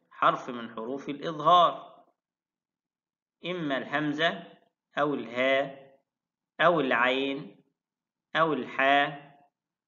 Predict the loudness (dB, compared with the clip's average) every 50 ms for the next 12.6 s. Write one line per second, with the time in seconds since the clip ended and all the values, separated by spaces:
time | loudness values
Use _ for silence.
0 | _ _ _ _ 2 4 4 4 2 0 0 2 4 4 4 4 0 -2 -2 -4
1 | -8 -12 -14 -20 -20 _ _ _ _ _ _ _ _ _ _ _ _ -6 -4 -4
2 | -4 -4 -6 -2 4 6 6 6 6 4 0 -10 -18 -20 -20 _ _ _ _ _
3 | _ _ _ _ _ _ _ _ _ _ _ _ _ _ _ _ _ -10 -8 -6
4 | -6 -4 -4 -4 -4 0 0 0 0 0 -2 -2 -2 -4 -4 -2 -4 -4 -2 -2
5 | -4 -4 -4 -4 -4 -2 0 2 0 2 2 -2 -4 -4 -6 -2 -2 -2 -2 -2
6 | -8 -18 -20 -20 _ _ _ _ _ _ _ _ _ _ _ _ _ _ _ _
7 | _ _ _ _ _ _ _ _ _ _ _ _ _ _ _ _ _ _ -2 2
8 | 2 2 2 2 0 2 2 2 2 4 4 4 2 2 2 0 0 0 0 0
9 | 0 4 6 6 6 6 4 2 0 -2 -2 -4 -6 -8 -12 -16 -20 -20 _ _
10 | _ _ _ _ _ -8 -4 -2 -2 0 2 2 4 4 2 2 6 6 6 6
11 | 6 0 -10 -10 -10 -10 -10 -10 -8 -6 -6 -6 -6 -8 -12 -10 -10 -10 -8 -4
12 | 0 4 6 6 6 4 2 -4 -10 -16 -20